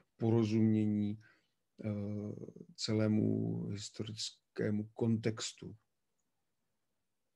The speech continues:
politickému, kulturnímu, náboženskému. Takže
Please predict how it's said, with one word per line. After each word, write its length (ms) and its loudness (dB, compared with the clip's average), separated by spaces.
politickému, 1160 2
kulturnímu, 760 -2
náboženskému. 880 -4
Takže 260 -6